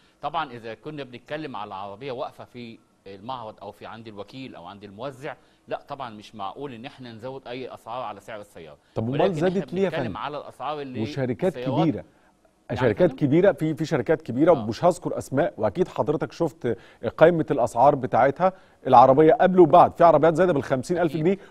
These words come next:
Speaker 2: وهي مش كده، وهي عربيات بالمناسبه او ماركات بتخاطب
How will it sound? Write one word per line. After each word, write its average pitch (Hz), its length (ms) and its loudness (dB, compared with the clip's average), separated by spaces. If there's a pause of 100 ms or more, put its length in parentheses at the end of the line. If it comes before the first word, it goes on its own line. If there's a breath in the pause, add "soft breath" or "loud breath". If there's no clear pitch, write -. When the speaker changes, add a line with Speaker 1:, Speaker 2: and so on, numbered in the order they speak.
(100 soft breath)
Speaker 2:
وهي 135 300 6
مش 120 180 -6
كده، 208 200 6
وهي 175 220 6
عربيات 160 420 6
بالمناسبه 180 560 2
او 165 100 4
ماركات 151 400 2
بتخاطب 165 720 0